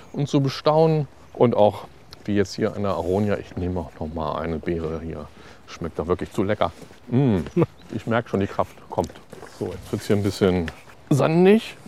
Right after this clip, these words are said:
Speaker 1: und ein bisschen einen kleinen Hügel überqueren, aber was macht man nicht alles? So. Da sind wir. Jetzt stehen wir vor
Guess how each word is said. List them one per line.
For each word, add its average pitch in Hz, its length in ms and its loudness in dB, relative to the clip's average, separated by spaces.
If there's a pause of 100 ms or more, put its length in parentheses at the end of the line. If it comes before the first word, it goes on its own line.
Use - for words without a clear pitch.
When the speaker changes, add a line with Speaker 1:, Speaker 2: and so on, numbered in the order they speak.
(100)
Speaker 1:
und 370 200 -6
ein 214 140 -10
bisschen 120 160 -4
einen 117 80 -2
kleinen 113 260 -2
Hügel 170 220 10
überqueren, 160 680 4
aber 196 200 2
was 175 160 0
macht 160 240 -2
man 120 100 0
nicht 107 160 0
alles? 156 280 0
So. 107 260 0 (960)
Da 95 180 -2
sind 95 220 0
wir. 85 200 2 (200)
Jetzt 151 220 -4
stehen 156 340 2
wir 147 420 4 (180)
vor 135 520 4